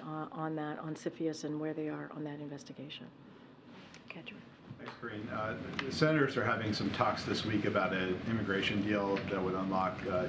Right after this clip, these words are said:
Speaker 2: Ukraine aid. Is the White House planning to get involved with those, even sit on, sit in on them?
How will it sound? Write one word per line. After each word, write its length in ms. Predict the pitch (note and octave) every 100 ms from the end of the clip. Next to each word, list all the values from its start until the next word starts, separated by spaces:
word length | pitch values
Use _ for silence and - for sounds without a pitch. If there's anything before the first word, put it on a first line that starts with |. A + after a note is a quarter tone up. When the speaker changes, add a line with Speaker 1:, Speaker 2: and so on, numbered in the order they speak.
| G2+
Speaker 2:
Ukraine 320 | G2 G#2 G2+
aid. 320 | G2 G2 F#2+
Is 240 | F#2+ F#2 -
the 180 | G2+ F#2+ F#2 G#2
White 160 | A2+ A#2
House 160 | G#2
planning 280 | - G#2+ G2+
to 220 | G2 F#2 D#2
get 120 | G#2+
involved 420 | F#2+ F#2 F2+ F2+
with 100 | F#2
those, 460 | F2 F#2 F2+ F2 -
even 220 | F2 E2
sit 160 | - F#2
on, 180 | E2 F2+ -
sit 200 | - F#2
in 120 | F2+
on 140 | F#2
them? 180 | F2+ F2+